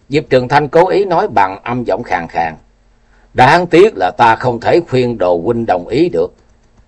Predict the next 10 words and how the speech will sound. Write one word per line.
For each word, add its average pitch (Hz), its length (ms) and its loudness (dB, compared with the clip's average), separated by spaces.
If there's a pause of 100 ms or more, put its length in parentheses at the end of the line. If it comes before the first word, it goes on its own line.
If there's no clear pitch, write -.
(440)
Người 139 140 4
bịt 143 200 2
mặt 135 220 -2
nói, 180 320 -2 (920)
"Trước 214 180 4
huynh 170 160 4
là 113 180 4
chỗ 135 320 0
giao 143 280 2
tình 107 320 -4